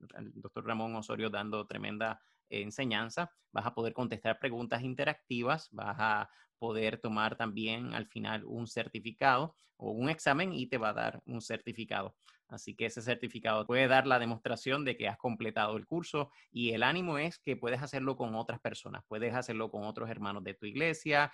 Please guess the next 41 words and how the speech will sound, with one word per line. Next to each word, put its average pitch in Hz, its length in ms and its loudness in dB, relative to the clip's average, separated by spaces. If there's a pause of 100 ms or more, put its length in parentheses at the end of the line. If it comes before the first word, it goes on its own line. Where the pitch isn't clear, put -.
pueden 120 240 2
comentar 113 540 2
allí 107 180 -2
mismo 110 300 -2
mientras 104 320 -4
están 107 240 -8
haciendo 101 400 -6
el, 95 200 -10 (240)
el 117 200 -8
curso 170 580 0
y 120 140 -4
en 113 100 -4
fin, 117 260 -2 (140)
nuestro 120 440 -2
deseo 143 480 0
tanto 110 500 -4 (200)
en 107 280 -4
Life 107 200 0
Equipa, 135 320 0
pero 107 320 0 (140)
en 113 120 -6
este 120 240 -4
podcast 139 600 -2 (300)
es 117 180 -4 (100)
poderte 120 460 0
darte 117 300 2
herramientas, 131 760 0
es 110 100 -4
poderte 107 640 -4
equipar 127 560 2 (260)
para 101 460 4
la 101 140 4
obra 139 160 4
de 156 80 4
ministerio 156 460 0
que 131 60 -2
el 120 60 -6
Señor 110 300 -4
te 117 80 -2
ha 107 80 2
dado. 101 300 -2